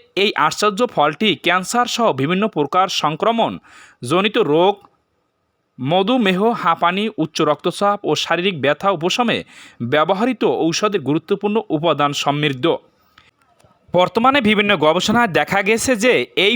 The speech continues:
ফলে ক্যান্সার ফাইটিং নিউট্রিয়েন্ট এবং টিউমার ফাইটিং উপাদান রয়েছে।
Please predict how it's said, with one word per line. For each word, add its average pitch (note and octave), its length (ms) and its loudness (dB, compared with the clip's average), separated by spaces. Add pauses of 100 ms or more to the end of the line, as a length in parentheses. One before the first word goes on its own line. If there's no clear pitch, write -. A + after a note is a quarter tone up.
ফলে G#3 200 2 (120)
ক্যান্সার D#3 460 0 (100)
ফাইটিং D3+ 380 0 (680)
নিউট্রিয়েন্ট B3 680 2 (120)
এবং E3+ 280 4 (160)
টিউমার G#3+ 400 2
ফাইটিং E3 520 0
উপাদান F#3+ 400 0
রয়েছে। C#3 420 2